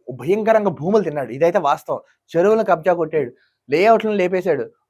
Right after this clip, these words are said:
రోడ్ల కబ్జాలు పెట్టారు, పేద భూములు లాక్కున్నారు, పేదవాళ్ళకి సంబంధించిన భూములు లాక్కున్నారు, పోడు భూములు లాక్కున్నాడు, దళితులు అక్రమంగా, దళితుల్ని, దళితుల భూముల్ని, ఇవి వీళ్ళు ఉంటారు కదా దళితుల భూముల్ని అక్రమంగా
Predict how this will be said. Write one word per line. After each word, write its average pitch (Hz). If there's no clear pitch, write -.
రోడ్ల 226
కబ్జాలు 208
పెట్టారు, 175
పేద 185
భూములు 220
లాక్కున్నారు, 196
పేదవాళ్ళకి 226
సంబంధించిన 202
భూములు 214
లాక్కున్నారు, 190
పోడు 233
భూములు 226
లాక్కున్నాడు, 208
దళితులు 196
అక్రమంగా, 185
దళితుల్ని, 180
దళితుల 180
భూముల్ని, 185
ఇవి 131
వీళ్ళు 143
ఉంటారు 180
కదా 170
దళితుల 208
భూముల్ని 190
అక్రమంగా 226